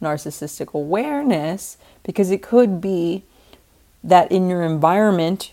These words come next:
you are dealing with narcissists, and it is a very heavy energy to be around. And so being mindful and aware to empower yourself to set clear boundaries and other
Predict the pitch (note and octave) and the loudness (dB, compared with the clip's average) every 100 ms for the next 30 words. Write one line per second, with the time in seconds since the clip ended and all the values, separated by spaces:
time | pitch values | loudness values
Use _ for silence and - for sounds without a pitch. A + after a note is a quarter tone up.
0 | - E3 E3 D3 F#3 F#3 F3 E3 D#3 D#3 | -6 0 0 2 2 4 0 -2 0 4
1 | D#3 D#3 - _ - D#3+ D#3+ D#3 - D3+ | 4 2 -6 _ -6 0 2 2 -2 -10
2 | - D#3 C#3 - - D3+ D#3 D#3 D#3 D#3+ | -6 -4 -4 -6 -8 -6 -2 -2 0 2
3 | D#3+ D#3 C#3 E3+ E3 E3+ - E3 D#3+ D#3+ | 2 0 0 0 2 0 -4 -6 -2 -2
4 | D3 C#3+ C#3 C#3 - _ - - D#3 C#3+ | -4 -4 -6 -6 -14 _ -10 -6 -6 -2
5 | F3 F3+ F3 D3+ C#3 - C3+ - D#3+ - | 0 2 4 4 2 -2 -6 -8 -10 -14
6 | _ _ _ - D#3+ D#3 D#3 D3 E3 D#3+ | _ _ _ -6 -6 0 -2 0 -2 -2
7 | D3+ D3 D3+ D3 - D3+ D3 - _ - | -2 -2 -4 -6 -2 0 0 -4 _ -6
8 | D#3 D3+ F#3 C4+ B3+ G#3 G3 F#3+ - _ | -2 0 6 6 6 4 2 -2 -8 _
9 | _ - F#3 D3+ - - G#3 F3 D3+ D3 | _ -2 -2 -2 -4 2 4 4 0 -2
10 | D#3+ D3 D3 - _ - E3+ - D#3 - | -2 0 -2 -6 _ -10 -8 -2 -2 0
11 | E3 D#3+ D#3 D3 D3 D3+ C#3+ C#3+ - _ | -2 0 0 -2 -2 -4 -4 -6 -14 _
12 | _ - - E3 E3 D#3 D#3 D3 | _ -8 -4 -2 0 2 2 0